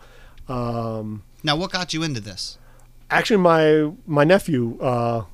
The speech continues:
Speaker 1: listened to it, and he said, "Oh, you gotta listen to this podcast on Business Wars." Now, he's a banker in, out in Pittsburgh, um, you know, and I thought, "Eh, Business Wars, I don't know," but the storytelling's so compelling.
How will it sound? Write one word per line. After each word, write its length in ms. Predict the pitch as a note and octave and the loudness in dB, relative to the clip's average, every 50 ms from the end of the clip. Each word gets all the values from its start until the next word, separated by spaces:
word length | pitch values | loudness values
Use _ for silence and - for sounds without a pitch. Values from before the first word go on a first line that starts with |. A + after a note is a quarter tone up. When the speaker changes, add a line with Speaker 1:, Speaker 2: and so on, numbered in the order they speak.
| - - - | -14 -8 -2
Speaker 1:
listened 340 | C#3 C#3+ C3+ - D3 C3 A#2+ | 2 2 2 2 0 -4 -4
to 140 | C#3 B2 | -4 -4
it, 40 | A#2+ | -4
and 80 | B2+ B2 | -4 -6
he 60 | A#2+ | -6
said, 180 | - - D#3 F3 | -4 -4 -4 -4
"Oh, 120 | G3+ G3 | -4 -4
you 120 | D3+ C3 | -4 -2
gotta 160 | A#2 C#3 C3 C3 | -2 0 0 2
listen 240 | C3+ C3+ - C3+ | 0 0 -2 -2
to 100 | A#2 C3+ | -2 -2
this 120 | C3 B2 - | -2 -2 -2
podcast 640 | - - C3+ C3 C3 B2 - C3+ B2+ B2+ B2 - - | -2 0 0 0 0 0 -2 -2 -2 -2 -4 -4 -4
on 120 | B2+ A#2+ A#2 | -4 -2 0
Business 320 | B2+ C3 A2+ C3+ B2 - | 0 -2 -2 -2 -4 -6
Wars." 160 | B2 A#2 A2 | -6 -6 -4
Now, 100 | A#2+ B2+ | -4 0
he's 160 | B2+ D#3 D3 B2 | 2 2 2 2
a 40 | C3+ | 0
banker 480 | G#2 - C3 B2+ C3 B2 - D3 B2 | -2 0 0 0 0 -2 -2 -2 -2
in, 140 | A#2+ A#2+ A#2 - - - - | -2 -2 -4 -6 -10 -12 -8
out 140 | B2+ A#2+ - | -8 -6 -6
in 100 | C3+ A#2+ | -6 -6
Pittsburgh, 640 | - - C3+ B2+ - - - B2+ B2 A#2+ A#2+ A#2 - - - - - - - - - | -4 -4 -4 -4 -4 -2 0 2 2 2 0 -2 -4 -10 -20 -20 -20 -20 -16 -8 -4
um, 480 | C3+ A#2+ A#2 A#2 A2+ A2 A2 A2 A2 - - - - - - - - - - - - - - | -2 -2 -2 -2 -2 -2 -4 -6 -6 -8 -12 -18 -20 -20 -20 -20 -20 -20 -20 -20 -12 0 4
you 120 | G3+ D#3+ | 4 6
know, 100 | C3+ B2+ | 6 4
and 80 | B2 A#2+ | 2 0
I 40 | A#2+ | -2
thought, 220 | - C#3+ D#3 - | -2 -2 -2 -2
"Eh, 200 | A3 G3+ F#3+ F3 C#3+ | 0 0 0 0 2
Business 400 | A2 C#3 C3+ B2 C3+ B2+ - - | 2 2 0 2 0 -2 -2 0
Wars, 260 | C#3+ C3+ C3+ B2 B2+ | 2 2 4 4 2
I 80 | C3 B2+ | 2 0
don't 160 | B2+ B2+ B2+ | 0 0 0
know," 180 | B2+ B2+ B2 A#2+ | 0 0 0 0
but 300 | A2 C#3 C3+ C3+ - C3 | 2 2 2 2 2 0
the 100 | C3 B2 | -4 -4
storytelling's 920 | - - - - F#3 F#3+ G3 F3+ D3+ B2 - C#3+ B2+ A#2 A2+ A2+ A2+ - | -4 -4 0 2 4 4 4 4 0 -2 -2 -2 -4 -2 -4 -6 -8 -6
so 180 | - D3 C3 A#2+ | -2 0 0 0
compelling. 560 | - - B2 A2+ - B2+ A2+ F#2+ G2 G2 G#2+ | 0 -2 -4 -4 -4 -4 -4 -6 -10 -16 -18